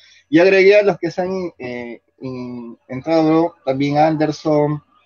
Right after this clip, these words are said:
a Kiara, eh, Luisito, este, Meco Segarra, Américo Segarra, también un amigo de, de, de Zárate, Enrique Zárate, todos estamos acá. Segundo sorteo, vamos con el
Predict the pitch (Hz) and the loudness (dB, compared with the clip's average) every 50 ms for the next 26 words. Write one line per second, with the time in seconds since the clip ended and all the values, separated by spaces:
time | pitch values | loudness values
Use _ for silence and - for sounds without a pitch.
0 | _ - - 113 - - 151 151 147 147 147 147 143 143 139 147 147 - _ _ | _ -18 -18 -16 -10 -2 2 4 4 6 6 6 6 6 4 2 0 -10 _ _
1 | _ _ _ _ _ _ _ _ _ _ _ _ - 120 113 113 117 113 110 110 | _ _ _ _ _ _ _ _ _ _ _ _ -14 -12 -10 -8 -8 -8 -8 -8
2 | 104 110 117 110 - 160 156 147 151 - 147 143 143 135 127 123 127 - - - | -6 -6 -8 -6 -2 -2 -2 -2 0 0 0 2 4 2 2 0 -2 -6 -8 -4
3 | 123 117 113 113 110 110 107 104 104 104 - - _ _ - 131 139 151 147 - | -2 0 0 2 2 0 0 -2 -4 -6 -10 -14 _ _ -6 -2 -2 -2 0 0
4 | 143 135 - 131 127 147 165 175 165 147 143 135 135 147 151 147 151 143 139 131 | -2 -2 -2 0 2 4 4 4 4 4 2 2 2 0 -2 -2 -2 -4 -4 -6
5 | - 135 135 147 160 151 139 139 135 - 127 123 127 139 139 139 135 139 139 131 | -4 -2 0 0 0 0 0 -2 -4 -4 -6 -10 -8 -8 -8 -8 -8 -8 -8 -8
6 | 131 139 143 143 139 135 131 127 120 113 113 107 101 104 208 208 - - - - | -8 -6 -6 -6 -6 -6 -6 -6 -6 -8 -8 -8 -6 -6 -8 -8 -8 -12 -20 -20
7 | - - - 403 - - - 180 180 165 165 156 147 - 156 143 139 139 135 135 | -20 -16 -12 -14 -6 2 4 4 6 6 4 2 0 0 0 2 2 2 0 -2
8 | 147 143 - 135 135 - - 175 170 165 160 151 - 156 151 147 - 147 151 151 | -4 -4 -2 -4 -4 -2 -2 -2 0 0 -2 -4 -4 -6 -8 -6 -6 -6 -4 -4
9 | 147 - 147 139 - 151 143 143 139 - - 139 127 - 170 185 208 - _ _ | -4 -6 -10 -14 -10 -10 -8 -8 -8 -10 -10 -10 -2 2 2 2 2 0 _ _
10 | _ _ _ _ _ _ _ _ - 180 202 226 233 240 247 202 208 220 208 - | _ _ _ _ _ _ _ _ 2 2 4 4 2 0 0 2 2 0 0 0
11 | 233 208 165 143 131 120 110 - _ _ _ _ _ _ 160 196 208 214 226 240 | 2 2 2 2 2 0 -4 -12 _ _ _ _ _ _ 0 0 0 2 2 0
12 | 233 240 - 196 175 165 156 151 147 147 143 139 135 131 127 123 120 120 | 0 2 2 0 2 2 0 0 0 0 0 0 0 -2 -4 -6 -12 -14